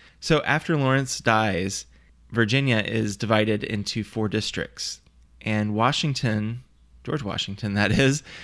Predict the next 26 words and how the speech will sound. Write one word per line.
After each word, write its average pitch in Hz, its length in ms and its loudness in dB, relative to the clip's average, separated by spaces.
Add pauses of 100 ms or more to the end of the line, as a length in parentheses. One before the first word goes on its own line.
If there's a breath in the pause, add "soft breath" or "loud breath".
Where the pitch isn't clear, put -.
(120)
was 127 180 4
appointed 123 640 2
by 107 560 4 (320)
the 110 100 2
governor 104 680 2
as 101 240 0
one 101 340 -6
of - 540 -8 (200)
the 107 100 -2
district - 520 -4
heads. 107 480 0 (440 loud breath)
So 120 300 4
in 113 420 -2
seventeen 117 480 0
fifty-three, 165 720 -2 (440)
Washington 110 520 0
has 104 420 -2
the 107 120 0
rank 104 340 -2
of 104 120 -6
a 104 60 -4
major 104 640 -2
in 104 340 -2
the 101 180 -6
Virginia 101 800 -6
militia, 107 560 -2